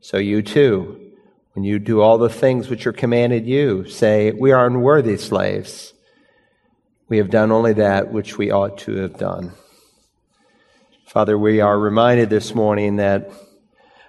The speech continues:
we need faith even in the non-dramatic issues of life,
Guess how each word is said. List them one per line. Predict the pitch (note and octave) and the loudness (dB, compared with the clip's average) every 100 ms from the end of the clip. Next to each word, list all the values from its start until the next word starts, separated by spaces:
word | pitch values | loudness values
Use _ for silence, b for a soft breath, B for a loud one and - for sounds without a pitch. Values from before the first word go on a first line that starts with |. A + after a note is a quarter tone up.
| b | b
we | G#2+ G#2 | -2 0
need | A2 G2+ | 0 -2
faith | G#2 B2+ B2 G#2 - | -2 0 2 0 -2
even | A2 G#2+ A2+ G#2+ G#2+ G#2+ A2 | -2 0 0 -2 -4 -6 -8
in | A2 | -4
the | G2+ | 0
non-dramatic | A2 A#2+ A#2+ G#2+ G#2 G#2+ G#2 G#2 G#2 | 2 2 0 -2 0 0 0 -2 -2
issues | A2+ - A2+ G2 F#2 | -4 -2 -6 -6 -8
of | F2+ | -4
life, | G#2 G2 F#3+ E3 - - | 0 0 0 -6 -12 -20